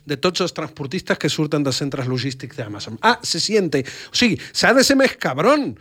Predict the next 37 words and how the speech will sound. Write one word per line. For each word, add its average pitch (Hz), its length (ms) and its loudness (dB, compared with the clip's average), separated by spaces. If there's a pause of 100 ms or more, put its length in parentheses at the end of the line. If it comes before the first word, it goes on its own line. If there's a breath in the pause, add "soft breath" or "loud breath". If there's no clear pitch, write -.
(180 soft breath)
Per 151 140 -4
això, 240 500 2
el 175 120 -4
Partit 156 280 -6
Popular 226 400 0
Europeu 233 600 4
té 214 200 4
funcionaris 165 800 -4
en 143 140 -2
el - 20 -18
Parlament 147 400 -8
Europeu 233 480 2 (180 loud breath)
que - 120 -4
fan 220 300 0
lo 190 100 0
que 170 100 0
els 143 160 -2
hi 151 60 -2
surt 214 240 2
dels 214 220 2
collons. 156 400 2
Per 160 120 -4
què? 214 140 2 (300 loud breath)
Perquè 156 240 -2
saben 240 360 2
exercir 165 520 -2
el 151 180 0
poder. 117 400 -6 (160 loud breath)
On 240 160 4
està 170 240 -2
la 131 100 -2
Generalitat? 120 480 -2
Vull 226 300 6
una 240 180 4
Generalitat 214 540 2
de 240 60 4
Catalunya 220 500 2